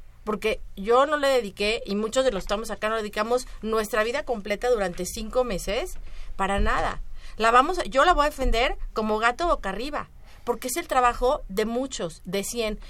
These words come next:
que representa muchísimos años de lucha por esta ciudad, y que sí es un nuevo inicio para la Ciudad de México. Yo sé que nuevo inicio puede ser pleonasmo,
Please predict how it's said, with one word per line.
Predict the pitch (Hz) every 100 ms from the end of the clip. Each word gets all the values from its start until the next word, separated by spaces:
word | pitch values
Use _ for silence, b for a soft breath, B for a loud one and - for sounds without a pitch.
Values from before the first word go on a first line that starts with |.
| B
que | -
representa | 214 208 226 247 254 247 269 302 b
muchísimos | 240 262 294 - 294 349 330 254
años | 247 247 262
de | 233
lucha | 202 202 220
por | 202
esta | 185 202
ciudad, | 208 196 190 190 - B B B
y | 220
que | 208 226
sí | 220 269 330 -
es | - 220 247
un | 254 247 - 208
nuevo | 220 233 262
inicio | 240 202 -
para | 190 170
la | 160
Ciudad | 156 175
de | 180
México. | 175 - - - -
Yo | 202 214
sé | 247
que | 214
nuevo | 208 208
inicio | 226 202 214
puede | - 202
ser | 202
pleonasmo, | 190 190 185 185 180 170